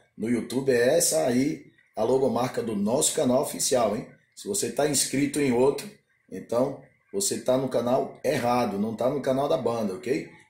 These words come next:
Esses canais aí que mostram a nossa imagem de vídeo, de show, então essa, esses canais aí você não se inscreve, se inscreve nesse aqui,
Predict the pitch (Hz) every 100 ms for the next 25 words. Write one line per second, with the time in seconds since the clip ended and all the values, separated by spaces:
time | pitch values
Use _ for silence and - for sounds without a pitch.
0 | - 104 - - 135 135 139 131 131 120
1 | 117 131 131 117 131 139 131 110 117 127
2 | 113 104 - _ _ _ _ _ - 92
3 | 117 98 117 143 123 104 98 196 - 120
4 | 135 139 - - _ _ - - - 113
5 | - - - 139 147 135 131 - 135 -
6 | - - 120 123 120 117 123 120 120 117
7 | 117 160 175 262 - 113 101 - 101 -
8 | 123 139 131 131 180 - 135 143 170 170